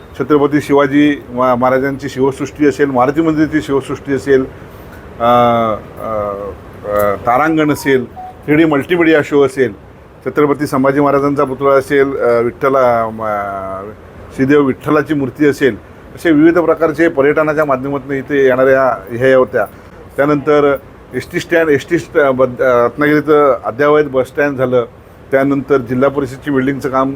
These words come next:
अ, चालू आहे, पूर्ण झालं जवळजवळ. त्यानंतर नगरपालिकेच्या इमारतीचं काम चालू आहे, कलेक्टर ऑफिसच्या बिल्डिंगचं काम चालू आहे. हा संपूर्ण निधी सामंत साहेबांच्या माध्यमातूनच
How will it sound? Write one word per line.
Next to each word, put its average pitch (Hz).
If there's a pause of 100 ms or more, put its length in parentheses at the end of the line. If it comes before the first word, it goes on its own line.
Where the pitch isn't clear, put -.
(100)
अ, 117
चालू 127
आहे, 127 (380)
पूर्ण 143
झालं 131
जवळजवळ. 123 (320)
त्यानंतर 135
नगरपालिकेच्या 139
इमारतीचं 135
काम 131
चालू 131
आहे, 123
कलेक्टर 151
ऑफिसच्या 143
बिल्डिंगचं 131
काम 120
चालू 120
आहे. 117
हा 131
संपूर्ण 135
निधी 123
सामंत 120
साहेबांच्या 127
माध्यमातूनच 127